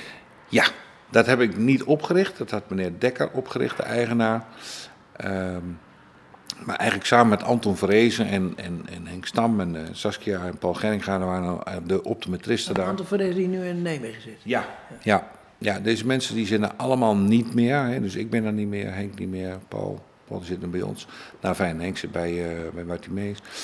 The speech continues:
Speaker 1: Dus
Speaker 2: Maar je had geen opleiding daarvoor. Hoe, eh, hoe zat
Speaker 1: Nee.
Speaker 2: dat? Heb, heb je dat gedaan i-, inmiddels?
Speaker 1: Ik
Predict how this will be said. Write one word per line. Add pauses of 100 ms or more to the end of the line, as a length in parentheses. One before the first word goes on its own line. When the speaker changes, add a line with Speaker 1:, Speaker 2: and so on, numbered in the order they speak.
(340)
Speaker 1:
Dus
Speaker 2:
Maar
je
had
geen
opleiding
daarvoor. (120)
Hoe,
eh,
hoe
zat
Speaker 1:
Nee.
Speaker 2:
dat?
Heb,
heb
je
dat
gedaan
i-,
inmiddels?
Speaker 1:
Ik